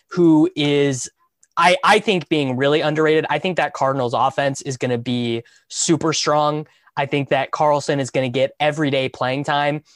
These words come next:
He was definitely disappointing in his hundred and nineteen plate appearances last year, but he is gonna play every day in the middle of a really strong lineup.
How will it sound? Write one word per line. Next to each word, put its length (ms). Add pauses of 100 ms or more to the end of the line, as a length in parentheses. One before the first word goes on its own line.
(140)
He 160
was 360 (220)
definitely 460
disappointing 680
in 100
his 120
hundred 600
and 360
nineteen 460
plate 180
appearances 400
last 280
year, 100
but 260 (280)
he 140
is 140
gonna 180
play 300
every 320
day 400 (320)
in 100
the 100
middle 340
of 140
a 80
really 240
strong 280
lineup. 420